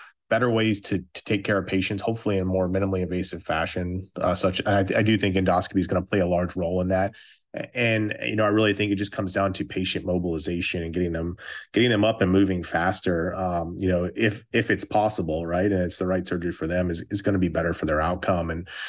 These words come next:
and al-, coupled along with that, I think all of orthopedics is seeing a large shift to the ambulatory, uh, care centers. So I, I think that's gonna be something we see over the next two to three years with spine just catching up with joints. Right now, it's still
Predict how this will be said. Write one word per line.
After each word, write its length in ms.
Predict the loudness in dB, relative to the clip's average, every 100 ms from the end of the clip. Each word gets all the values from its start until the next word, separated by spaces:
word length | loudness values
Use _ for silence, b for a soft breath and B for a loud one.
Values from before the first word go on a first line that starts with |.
| B -2
and 120 | 2
al-, 300 | 4 2 0
coupled 340 | 0 2 4
along 280 | 4 4 2
with 100 | 4
that, 160 | 4 4
I 80 |
think 200 | 2 -4 -2
all 220 | 2 4
of 100 | 4
orthopedics 720 | 2 0 -4 -8 -6 -6 -6
is 120 | -6 -2
seeing 240 | 0 0
a 180 | 0 0
large 640 | 4 4 6 4 2 -4 -6 B B B B B _ -6
shift 640 | 0 2 2 2 0 -4 -10 -6
to 340 | 2 4 6 4
the 220 | 2 0
ambulatory, 800 | 0 0 0 2 2 2 -2 -4
uh, 320 | -4 -2 -4 -4
care 480 | 2 4 4 0 -4
centers. 540 | -2 0 -2 -4 -6 -8 _
So 380 | 0 2 4 2
I, 100 | 2
I 140 | 0 0
think 220 | 0 0
that's 200 | 0 0
gonna 240 | -2 -2
be 320 | 0 0 0 -2 -8
something 460 | -4 -2 0 0
we 100 | 2
see 240 | 2 2 2
over 80 |
the 120 | 0 -2
next 260 | -2 -4
two 140 | 0 0
to 80 |
three 200 | 2 0
years 280 | 0 0 0
with 120 | -2
spine 560 | -4 -4 -2 2 2 0
just 320 | -2 -8 -8
catching 320 | -4 -2 -2
up 180 | -4 -2
with 120 | -4
joints. 400 | -2 0 0 -2
Right 160 | -2 0
now, 220 | 0 0
it's 120 | -2
still 540 | -6 -6 0 2 2